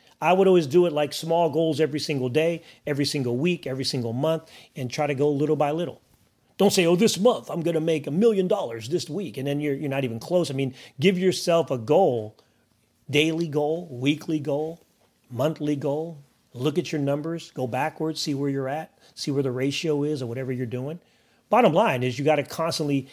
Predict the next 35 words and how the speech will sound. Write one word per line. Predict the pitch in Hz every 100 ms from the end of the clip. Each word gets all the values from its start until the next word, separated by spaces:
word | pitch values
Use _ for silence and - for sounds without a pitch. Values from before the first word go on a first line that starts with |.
| -
have | 147 139
goals | 117 160 147 123
or | -
projections | 143 107 139 139 143 123
of |
where | 113
you're | 113
going, | 113 120 113
knowing | 139 160 160
your | 139
own | 135 131
numbers. | 127 127 104 90 -
That's | 123 -
what | 107
I |
call | 101 98 _
it. | _ _ _ _ _ _ -
Also | 196 214
committing | - 196 202 196
to | 147
time | - 165 170
blocking. | 123 117 117 123
Now, | 131
time | 185 214
block | 233 165
is | 139
a |
big | 123 147 113
deal. | 131 131 107
If | 107
you | 143
never | 151
heard | 131 151
of | 131
it, | 120